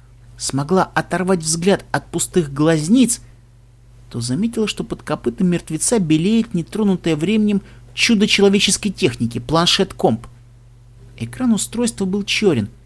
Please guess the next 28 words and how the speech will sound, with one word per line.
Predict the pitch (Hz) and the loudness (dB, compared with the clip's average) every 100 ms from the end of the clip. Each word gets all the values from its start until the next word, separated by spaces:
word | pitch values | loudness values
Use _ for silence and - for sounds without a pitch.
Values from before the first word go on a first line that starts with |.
| - - - - | -20 -20 -20 -12
Конечно, | 143 160 120 113 | -8 -6 -4 -2
за | 117 | -2
столько | 120 170 - | -2 -4 -4
времени | 139 185 175 143 143 | -2 0 0 -2 -4
энергозаряд | 151 160 147 139 147 165 160 | -2 -4 -4 -2 -2 -2 -4
давно | 135 143 147 | -4 -4 -2
иссяк. | - - 104 - - - - - - | -2 -2 -6 -8 -20 -20 -20 -20 -8
Но, | 123 | -6
к | 135 | -2
счастью, | - 254 247 - | -2 0 -2 -6
у | 165 | -6
Панеш | - 170 220 190 | -2 0 2 0
было | 165 196 | 2 2
с | 190 | 2
собой | - 185 202 | 0 0 -2
вполне | - 185 196 196 | -2 0 2 2
исправное | - - 196 196 | 0 -2 0 2
зарядное | 190 196 185 208 | 2 2 2 2
устройство | 220 - 226 123 127 | 0 2 2 2 -2
на | 135 | -4
солнечной | - 151 131 - 156 | -4 -2 -4 -4 -6
батарее. | - 190 147 98 - - - _ _ _ _ _ - - - | -4 0 0 -2 -10 -20 -20 _ _ _ _ _ -20 -18 -12
Прибор | 135 151 233 233 | -10 -6 -6 -6
окутался | 143 - - 185 - 143 | -10 -10 -6 -6 -4 -4
сиянием | - 151 208 226 226 202 - _ _ _ _ - | -4 -4 2 4 4 2 -12 _ _ _ _ -6
и | 139 | -4
аккуратно | 143 - 202 196 196 | -4 -2 -2 0 -2
выскользнул | 180 190 - 131 107 117 | 0 -2 -2 -6 -4 -4